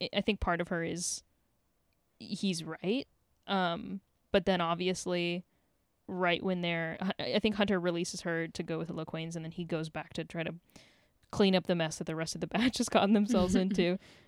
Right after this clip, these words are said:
Speaker 1: uh, vis-a-vis the firefight that's broken out.
Speaker 2: Yeah.
Speaker 1: <laughs> Uh, and she comes, she comes running back. Um, and I wanna, I, I, I like the idea that, like,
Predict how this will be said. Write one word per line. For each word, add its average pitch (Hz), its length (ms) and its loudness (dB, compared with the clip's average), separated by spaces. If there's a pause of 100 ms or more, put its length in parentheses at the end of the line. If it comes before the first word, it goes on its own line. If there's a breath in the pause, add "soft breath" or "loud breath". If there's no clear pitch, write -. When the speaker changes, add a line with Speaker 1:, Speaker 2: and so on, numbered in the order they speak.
Speaker 1:
uh, 170 200 2
vis-a-vis 170 480 -2
the 180 100 2
firefight 165 540 0
that's 160 160 -6
broken 156 320 -6
out. 147 220 -6 (120)
Speaker 2:
Yeah. 196 220 4
Speaker 1:
<laughs> - 40 -20 (600 loud breath)
Uh, 170 440 6
and 170 460 2
she - 340 0
comes, 180 480 0
she 214 300 0
comes 175 260 0
running 165 460 -2
back. 165 360 -4 (380 soft breath)
Um, 185 600 0 (880)
and 175 560 2 (580 soft breath)
I 269 100 8
wanna, 480 260 6
I, 277 200 6
I, 302 80 10 (260)
I 262 140 6
like 269 380 4
the 359 140 4
idea 202 400 4
that, 185 160 -2
like, - 360 -4